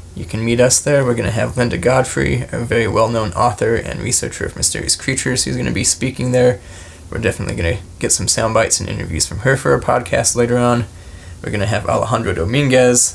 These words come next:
the Dead Explorer from YouTube, who's gonna be coming and presenting. Really excited about that. We'll get him for a couple questions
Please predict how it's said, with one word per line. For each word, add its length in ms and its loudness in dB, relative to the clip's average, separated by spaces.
the 100 -6
Dead 220 -2
Explorer 500 2
from 340 -6
YouTube, 520 0
who's 180 -2
gonna 160 0
be 100 -2
coming 320 -2
and 80 -6
presenting. 640 -2
Really 360 2
excited 340 0
about 240 0
that. 240 -2
We'll 100 -4
get 200 -8
him 280 -2
for 180 -8
a 40 -8
couple 260 -2
questions 680 -2